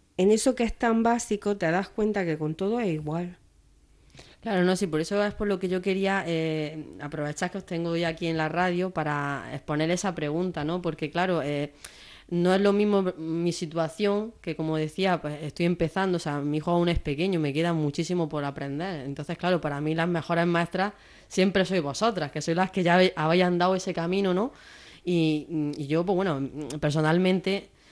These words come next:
Speaker 2: pues sí es verdad que muchas veces me da como miedo ciertas cosas, ¿no? Y, y, pero bueno, también es verdad que pienso en lo que estáis diciendo, que, ¿no? Que hay que atreverse un poco y lo que yo también comentaba, porque al, al final es una realidad que también yo percibo, salir de esa zona de confort, ¿no? Que es, eh, importante para ellos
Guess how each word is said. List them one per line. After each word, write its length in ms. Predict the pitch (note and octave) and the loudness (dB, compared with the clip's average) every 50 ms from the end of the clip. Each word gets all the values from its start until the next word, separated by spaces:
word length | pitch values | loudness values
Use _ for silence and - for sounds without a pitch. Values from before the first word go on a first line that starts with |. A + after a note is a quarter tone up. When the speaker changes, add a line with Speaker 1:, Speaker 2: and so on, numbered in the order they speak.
| - - _ - | -20 -20 _ -8
Speaker 2:
pues 160 | E3+ D3+ C3+ | -6 -4 -2
sí 80 | - D#3+ | -2 0
es 60 | D3+ | 2
verdad 240 | E3 E3+ E3 E3+ D#3 | 2 4 4 4 2
que 60 | E3+ | 2
muchas 400 | E3 E3 D#3+ - F3+ E3+ D#3+ D3 D#3 | 2 0 0 0 -2 -4 -4 -4 -2
veces 320 | E3 F3 E3+ - G3 G3 | -2 -2 -2 -2 -2 -2
me 140 | F#3 D#3+ D3+ | 0 0 0
da 120 | D3+ D#3+ | 0 0
como 200 | D#3+ F3+ F3+ E3 | 0 0 0 2
miedo 200 | D#3 D#3+ E3+ F3 | 2 2 2 0
ciertas 380 | E3+ F3 F3 E3+ - D#3+ C#3+ - | 0 -2 -4 -6 -6 -8 -12 -8
cosas, 340 | - D#3 D#3 D3+ - C#3+ C3+ | -6 -6 -6 -6 -6 -6 -6
¿no? 200 | C3+ D3 E3 E3+ | -4 -4 -4 -4
Y, 20 | |
y, 540 | D3 C#3 - - C#3 C3+ C3 C3+ C#3+ C#3+ C#3 - _ _ - F3 D#3+ D#3 - _ | -6 -6 -8 -8 -8 -8 -8 -10 -12 -14 -14 -16 _ _ -20 -20 -20 -20 -12 _
pero 180 | - D3+ D3 | -2 0 2
bueno, 180 | D#3+ G#3 G3+ D#3+ | 2 2 2 2
también 260 | D3 D3 D#3 E3 F3+ | 2 2 2 2 4
es 100 | F#3+ F#3 | 4 4
verdad 300 | F3 F3+ E3+ E3+ F3 E3 | 4 4 4 4 2 2
que 100 | D#3+ D#3+ | 2 0
pienso 360 | C#3+ - E3 E3+ E3+ - G3+ | 0 0 0 0 0 0 0
en 100 | F#3+ E3+ | 0 0
lo 80 | D#3 D3+ | 0 -2
que 80 | - D3+ | -4 -6
estáis 220 | - - E3 D#3 | -6 -4 -4 -4
diciendo, 420 | D3+ D3 C#3 - F3+ F3+ E3 D3 C3 | -4 -4 -4 -4 -4 -2 -2 -4 -4
que, 420 | D3+ C#3+ C#3+ C#3+ C#3+ C#3 C#3 C3 C3+ | -4 -4 -4 -4 -4 -6 -6 -6 -6
¿no? 180 | D3+ F3 G3+ F#3+ | -6 -6 -8 -8
Que 300 | - D3 D3 D3+ D3+ D3 | -10 -10 -10 -10 -8 -6
hay 120 | D3 D3 | -6 -4
que 520 | - D#3+ E3 E3 D#3+ E3 E3 D#3+ D#3+ D#3+ D#3 | -2 0 0 2 2 2 2 2 2 2 0
atreverse 400 | D3+ D#3 D3+ D#3+ F3 E3+ - G3 | 0 0 0 0 0 0 0 -2
un 120 | F3+ E3+ | -2 0
poco 320 | - F#3 F#3 F3+ G3+ G3+ F#3+ | 2 0 2 4 4 4 4
y 40 | |
lo 100 | E3+ E3 - | 4 2 2
que 60 | D#3+ | 2
yo 80 | D#3+ D#3+ | 0 0
también 180 | E3+ E3+ F3 E3+ | 2 0 0 0
comentaba, 540 | - E3+ F3 E3+ E3 D#3+ E3+ E3+ F3 F3+ | 0 0 0 0 0 2 2 2 2 2
porque 180 | E3+ F3 D#3 D#3+ | 2 0 0 0
al, 120 | D3+ D3+ | 0 0
al 180 | D3 D3+ D3+ C#3 | 0 -2 -2 0
final 200 | - D#3+ D#3 D#3+ | 0 2 4 4
es 20 | |
una 120 | E3+ F3+ F#3 | 6 6 4
realidad 300 | E3+ E3+ E3 E3 E3 D#3+ | 4 4 4 4 4 4
que 80 | E3 | 4
también 260 | - D#3 D#3 D#3 D#3 D#3+ | 4 4 4 4 4 4
yo 100 | D#3+ D3+ | 4 4
percibo, 360 | D#3 D3+ - - G3 F3 D#3 | 2 0 2 2 2 2 2
salir 180 | E3 D#3 E3+ | 0 0 0
de 80 | E3+ F#3+ | 0 0
esa 160 | F#3 G3+ F#3 | 0 -2 -2
zona 220 | - E3+ E3+ F3+ F3+ | -2 0 0 2 2
de 120 | E3+ D#3 | 2 2
confort, 380 | - C#3+ C#3+ C#3 - E3 D#3+ D3+ | 2 0 -2 0 0 0 0 0
¿no? 100 | D#3 C#3+ | 0 0
Que 160 | D3 D#3 E3+ | -2 -4 -4
es, 80 | E3+ - - C#3+ | -4 -4 -4 -6
eh, 160 | D3+ B2 - - D#3 | -6 -6 -6 -4 -2
importante 680 | D#3+ D#3+ D#3 - D#3 D3+ - F3 F#3 F#3+ F#3 G#3+ F#3+ | -2 0 2 2 2 2 2 2 0 0 0 -2 -2
para 380 | F3+ E3 D3+ C#3+ C#3 D3 F3 | 0 -2 -2 -2 -2 0 0
ellos 240 | F#3+ F3 F#3+ A3 A#3 | 0 0 0 -2 -2